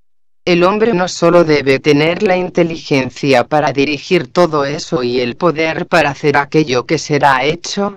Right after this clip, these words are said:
sino también la substancia que lo alimenta y lo sostiene para hacer lo que él tiene que hacer, la respiración mental de todo aquello que debe ingresar a la vida y desarrollarse.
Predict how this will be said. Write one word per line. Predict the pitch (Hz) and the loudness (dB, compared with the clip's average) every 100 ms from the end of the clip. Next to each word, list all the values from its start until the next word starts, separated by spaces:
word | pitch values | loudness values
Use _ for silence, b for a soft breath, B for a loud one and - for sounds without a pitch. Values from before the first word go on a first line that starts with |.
| _ | _
sino | - 202 180 143 | -6 0 2 2
también | 156 147 160 185 190 | 0 0 -2 -2 0
la | 185 | -2
substancia | 175 185 - - 185 180 202 - 214 202 | 0 -4 -4 -4 0 0 0 -2 -2 -2
que | 170 | -2
lo | 156 | 0
alimenta | 160 147 143 131 151 180 151 | 0 -2 -2 -2 -2 -4 -4
y | 123 | -2
lo | 131 127 | -2 -2
sostiene | - 151 - 175 160 170 | -4 -6 0 0 2 -2
para | - 165 143 | 0 0 0
hacer | - 160 156 | -2 0 0
lo | 151 156 | 0 0
que | 151 151 151 | 2 2 2
él | 190 180 | -2 -4
tiene | 165 165 160 123 127 | 2 2 2 -6 -4
que | 190 | -2
hacer, | 180 - 143 175 185 _ | -2 -4 -6 -6 -8 _
la | 175 175 160 | 2 4 4
respiración | 147 143 - 147 131 127 - 156 175 156 | 2 -4 -4 -4 -4 -8 -4 -2 0 -2
mental | 139 139 - 160 196 | -4 -4 0 2 2
de | 165 143 | -2 -2
todo | - 160 160 | 0 0 0
aquello | 151 147 156 127 120 | -2 0 0 0 -2
que | - 196 | 0 0
debe | 151 139 139 | 0 0 -2
ingresar | 131 131 131 127 - 160 170 | -2 -4 -4 -6 -4 -2 0
a | 196 | 0
la | 190 | 0
vida | 156 131 123 127 | -4 -4 -2 0
y | 127 | -2
desarrollarse. | 123 139 - 196 180 156 139 113 110 - 110 | -2 -4 -2 0 2 2 0 0 -10 -12 -12